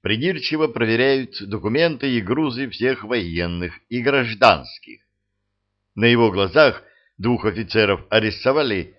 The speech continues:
и куда-то увезли накрытой машиной, очевидно, в гестапо.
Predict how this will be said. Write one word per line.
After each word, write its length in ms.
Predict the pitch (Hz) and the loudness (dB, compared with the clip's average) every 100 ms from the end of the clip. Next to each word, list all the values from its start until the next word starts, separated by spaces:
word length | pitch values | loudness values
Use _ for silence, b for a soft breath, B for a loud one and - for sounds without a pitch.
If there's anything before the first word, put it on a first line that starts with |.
| _ | _
и 80 | 101 | -10
куда-то 440 | 90 123 135 - | -6 2 2 2
увезли 520 | 131 123 131 101 107 82 | -4 -2 -4 -4 -6 -4
накрытой 480 | 90 95 101 101 | -6 -4 -4 -2
машиной, 640 | 104 107 - 78 69 85 82 | -2 -2 -4 -8 -4 -4 -2
очевидно, 720 | 92 107 131 135 104 127 117 | -4 -4 -6 -8 -6 -4 -4
в 100 | 92 | -6
гестапо. 760 | 107 127 - 87 69 - 57 | -10 -12 -4 -2 -2 -8 -16